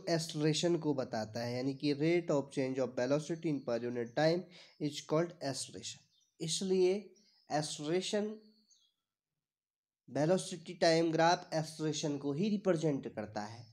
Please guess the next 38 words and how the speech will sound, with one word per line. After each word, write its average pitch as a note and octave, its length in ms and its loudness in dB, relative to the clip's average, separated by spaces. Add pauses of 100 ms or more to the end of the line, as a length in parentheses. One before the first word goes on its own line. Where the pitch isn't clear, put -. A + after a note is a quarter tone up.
या D3+ 140 2
एक्सेलरेशन F3+ 580 0
को G3 160 0
रिप्रेजेंट D3+ 600 -2
करने C3+ 300 -2
के B2+ 140 -12
लिए C#3 240 -2 (440)
वेलोसिटी F3 640 2
टाइम C#3 320 4
ग्राफ C#3 360 2 (140)
प्लॉट B2+ 340 2
किया A2+ 160 0
जाता G2+ 300 -4
है। D#3 240 -2 (1900)
आगे D#3+ 360 0
बात F#3 240 4
करते F#3+ 300 -2
हैं F#3 160 0
स्टूडेंट G3 440 -2
ग्राफ C#3 280 0
के F3 80 4
बारे F3+ 240 2
में। G#3 140 0
ये D#3+ 200 4
देखिए E3 340 2
यहाँ D#3+ 200 2
पे D#3 140 0
मैंने D3 240 2
एक D3 160 -4
वेलोसिटी D3+ 500 0
टाइम D#3 280 2
ग्राफ D3+ 300 0 (380)
रिप्रेजेंट C#3+ 520 -2
कर D#3 160 0
रखा E3 240 -2
है। - 380 -8 (180)
इधर F#3 280 6
हमने F#3+ 320 4